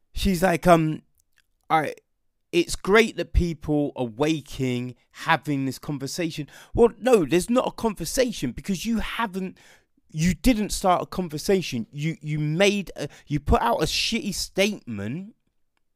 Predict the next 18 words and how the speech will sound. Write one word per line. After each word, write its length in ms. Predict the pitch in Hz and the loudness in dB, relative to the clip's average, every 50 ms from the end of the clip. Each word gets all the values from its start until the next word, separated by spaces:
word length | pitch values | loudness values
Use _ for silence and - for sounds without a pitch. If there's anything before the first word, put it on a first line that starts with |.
| _ _ _ _ _ _ _ _ _ _ _ _ _ _ _ _ _ _ _ _ _ _ _ - | _ _ _ _ _ _ _ _ _ _ _ _ _ _ _ _ _ _ _ _ _ _ _ 8
Put 200 | - - 214 - | 10 10 10 10
out 160 | - 190 196 - | 6 2 2 2
a 60 | 175 | -2
shitty 340 | - - - 196 - - 151 | -4 -4 -4 -4 -6 -6 -6
statement. 680 | - - - 175 170 139 - - 110 104 82 - - _ _ - - _ | -8 -6 -2 -2 -2 -2 -4 -8 -10 -12 -12 -12 -16 _ _ -20 -20 _
So, 180 | - - 202 196 | -4 0 0 2
the, 120 | 175 185 180 - - 185 | 2 0 -4 -4 -8 -10
you 160 | 175 170 196 196 | -10 -8 -6 -4
know 60 | 202 | -2
what 60 | 214 | 0
I 40 | 208 | -2
mean? 80 | 196 | -2
Because 300 | 151 180 - - 185 165 | -2 -6 -4 -4 -4 0
you're 120 | 208 202 190 | 0 0 2
like, 520 | 185 185 180 170 - - _ - - - - _ _ _ _ _ _ _ _ _ _ _ _ _ _ _ _ _ _ _ _ - | 0 0 -2 -4 -6 -8 _ -14 -14 -14 -14 _ _ _ _ _ _ _ _ _ _ _ _ _ _ _ _ _ _ _ _ 10
"Oh, 640 | 190 185 175 165 147 127 110 101 92 80 - - - _ _ _ _ _ _ _ _ _ _ _ _ _ _ _ - - _ _ _ _ - | 10 12 12 12 10 8 6 4 2 -2 -6 -10 -14 _ _ _ _ _ _ _ _ _ _ _ _ _ _ _ -16 -16 _ _ _ _ -2
you 140 | 165 185 175 | 0 4 4
know, 220 | 160 147 143 147 | 6 4 4 2